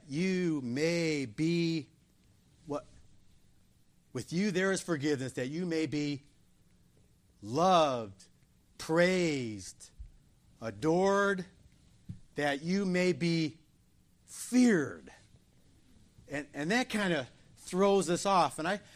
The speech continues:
I can remember reading that in the past, and that just didn't make sense. I could not put that together. There's forgiveness with God, so because he's a gracious, merciful, and forgiving God, I sh-, I should fear him,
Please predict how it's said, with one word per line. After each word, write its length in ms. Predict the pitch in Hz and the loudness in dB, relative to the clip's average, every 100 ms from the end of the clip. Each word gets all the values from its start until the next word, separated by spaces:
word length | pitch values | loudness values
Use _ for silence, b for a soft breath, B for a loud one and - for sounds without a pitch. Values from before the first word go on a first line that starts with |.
| B | B
I 100 | 185 | -4
can 140 | 226 269 | 0 2
remember 340 | 196 196 208 | 2 2 2
reading 320 | 175 247 233 | 2 2 2
that 120 | 175 | 0
in 80 | 165 | 0
the 60 | 170 | -4
past, 400 | - 214 226 170 | -2 -2 -2 -2
and 80 | 175 | 0
that 140 | 262 | 0
just 220 | 254 208 | 0 0
didn't 240 | 196 180 151 | 2 2 2
make 220 | 160 147 | 2 0
sense. 540 | - - 202 269 262 | -6 -2 0 0 -2
I 100 | 180 | -4
could 180 | 214 185 | 0 0
not 320 | 190 247 - | 0 -2 -2
put 220 | - 214 | 0 0
that 280 | 170 151 165 - B B B - | 2 0 0 -4 B B B 0
together. 400 | 190 185 233 143 | 4 6 6 6
There's 340 | 208 262 240 | 4 4 0
forgiveness 960 | - 196 147 120 226 269 277 269 - - _ b b b b | 0 0 4 10 10 10 4 4 0 -6 _ b b b b
with 340 | 135 214 240 | 8 8 8
God, 440 | - 240 269 294 285 | 6 8 8 4 4
so 180 | 233 208 | 4 4
because 400 | 190 214 262 226 | 2 0 0 2
he's 300 | 240 254 220 | 2 2 0
a 80 | |
gracious, 720 | 160 135 214 285 269 277 247 | -2 2 4 4 2 0 -2
merciful, 920 | 202 190 202 247 294 311 262 233 247 269 B B B | -2 0 6 6 6 0 2 4 2 0 B B B
and 260 | 208 208 | 0 0
forgiving 560 | 175 190 156 185 247 254 | 2 0 4 6 6 6
God, 220 | 208 220 | 4 4
I 140 | - 254 | 4 2
sh-, 120 | 240 - | 2 0
I 120 | 233 | 0
should 280 | - 233 - b b | 0 -2 -4 b b
fear 640 | - - - 170 220 277 | -16 -14 -6 2 6 8
him, 320 | 254 277 294 | 6 4 2